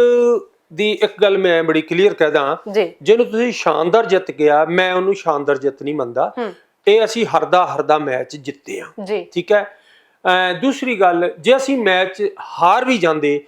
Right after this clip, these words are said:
Speaker 2: ਹੂੰ।
Speaker 1: ਤਾਂ ਮੈਂ ਸਮਝਦਾ ਵੀ ਇਸ ਮੈਚ ਦਾ,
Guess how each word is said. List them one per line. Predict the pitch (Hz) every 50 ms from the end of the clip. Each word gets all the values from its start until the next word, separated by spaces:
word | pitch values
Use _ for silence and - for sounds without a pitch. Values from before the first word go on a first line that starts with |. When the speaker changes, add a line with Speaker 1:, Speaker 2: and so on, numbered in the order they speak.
| -
Speaker 2:
ਹੂੰ। | 240 214 185 - -
Speaker 1:
ਤਾਂ | 220 214
ਮੈਂ | 202 185 185 202 233 254
ਸਮਝਦਾ | - - 196 185 175 170 156 160 156 151 156 165 - _ _ _ _ -
ਵੀ | 165 214 233
ਇਸ | - - 214 214 226 254 240 -
ਮੈਚ | 202 185 175 165 160 160 156 - 175
ਦਾ, | 143 151 143 139 135 147 151 - -